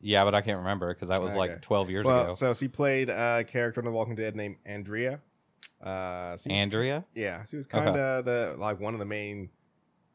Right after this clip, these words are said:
Speaker 2: uh, female leads, which is when she
Speaker 1: Was she the blonde girl?
Speaker 2: Yes.
Speaker 1: Okay.
Speaker 2: Yep.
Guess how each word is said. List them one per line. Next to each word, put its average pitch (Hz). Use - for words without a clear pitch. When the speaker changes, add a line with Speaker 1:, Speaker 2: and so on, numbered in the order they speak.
Speaker 2:
uh, 90
female 113
leads, 104
which 92
is 92
when 95
she -
Speaker 1:
Was 107
she 139
the 131
blonde 131
girl? 160
Speaker 2:
Yes. 113
Speaker 1:
Okay. 101
Speaker 2:
Yep. 104